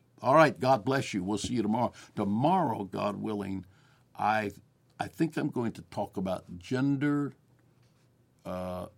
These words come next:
and, uh, the creativity and thinking that is coming about gender in the twenty-first century, and what it means to our children, what it means to our society, and, uh, what it means to all of us, and how we counter the bad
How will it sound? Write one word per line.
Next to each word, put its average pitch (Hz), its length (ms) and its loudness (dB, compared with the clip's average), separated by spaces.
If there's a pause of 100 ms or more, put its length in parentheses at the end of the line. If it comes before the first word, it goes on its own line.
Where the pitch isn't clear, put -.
(380)
and, 95 380 -6
uh, 92 240 -6
the 90 160 -8
creativity 127 1040 -4
and 98 240 -4
thinking 127 720 0
that 110 180 -4
is 98 140 -10
coming 104 320 -2
about 98 300 -6
gender 127 480 -2
in 98 180 -4
the 90 80 -6
twenty-first 110 680 -8
century, - 600 -6 (760)
and 92 520 -6
what 101 280 -2
it 104 120 -4
means 110 220 -2
to 120 60 -6
our 113 120 -4
children, 151 480 0
what 101 100 -2
it 90 60 -6
means 98 160 -6
to 95 100 -10
our 90 80 -6
society, 107 680 -6 (480)
and, 98 500 -6
uh, 95 120 -6
what 90 260 -6
it 90 160 -12
means 95 300 -6
to - 220 -10
all 98 280 0
of 87 100 -6
us, 85 220 -12
and 92 160 -10
how 104 340 -4
we 92 400 -6
counter 120 480 -4
the 101 160 -4
bad 92 600 -8